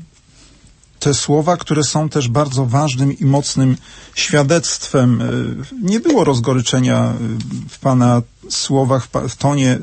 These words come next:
Była wręcz pokora. Ja taką wielką pokorę, y, wyczułem i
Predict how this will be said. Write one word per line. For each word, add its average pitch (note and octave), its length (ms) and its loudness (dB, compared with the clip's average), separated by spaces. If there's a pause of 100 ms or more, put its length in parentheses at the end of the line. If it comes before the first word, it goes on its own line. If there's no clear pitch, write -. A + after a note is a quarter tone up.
Była A#2+ 580 2
wręcz D3+ 240 0
pokora. D#3 560 0
Ja A#2+ 140 0
taką A#2+ 340 -2
wielką B2+ 320 0
pokorę, C3 520 0 (560)
y, B2+ 100 0
wyczułem C3+ 680 0 (140)
i C#3+ 260 0